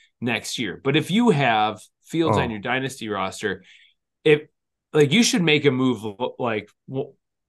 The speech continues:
Speaker 1: before now, but for sure now.
Speaker 2: Yeah, if you can get him. Um, they're gonna have the first pick. They're gonna take Caleb Williams.
Speaker 1: Caleb Williams, right?
Speaker 2: I, that,
Speaker 1: Even
Speaker 2: that's
Speaker 1: without a
Speaker 2: my
Speaker 1: stellar,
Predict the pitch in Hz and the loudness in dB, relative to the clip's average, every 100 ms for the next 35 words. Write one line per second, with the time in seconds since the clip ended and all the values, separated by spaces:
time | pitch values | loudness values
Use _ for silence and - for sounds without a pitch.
0 | _ _ _ _ _ _ _ _ - 143 | _ _ _ _ _ _ _ _ -4 -2
1 | - 160 143 131 90 87 87 - - 165 | 0 2 2 2 -4 -8 -4 -2 0 0
2 | 143 190 165 110 80 53 - _ _ _ | 0 2 2 0 -6 -10 -16 _ _ _
3 | _ - 120 87 107 165 107 120 101 - | _ 2 2 2 2 2 4 2 0 -4
4 | _ 151 127 107 101 101 113 156 156 131 | _ 0 2 4 2 0 2 4 4 2
5 | 113 107 110 101 - 98 - _ _ _ | 0 -4 -8 -10 -8 -8 -8 _ _ _
6 | _ _ _ 107 113 101 104 120 120 113 | _ _ _ -10 -6 -4 2 4 4 4
7 | 107 - 92 92 90 85 82 - - - | 2 0 -6 -6 -6 -6 -10 -14 -16 -18
8 | _ - 131 123 107 156 156 87 - - | _ -4 -2 -2 0 0 0 -4 -14 -20
9 | _ _ _ _ _ _ _ - 120 139 | _ _ _ _ _ _ _ -4 -2 0
10 | 107 - 120 - 240 214 - 175 185 185 | 0 0 4 4 6 4 6 4 4 0
11 | 175 - 160 151 151 143 139 143 | -4 -4 0 0 0 -2 -4 -10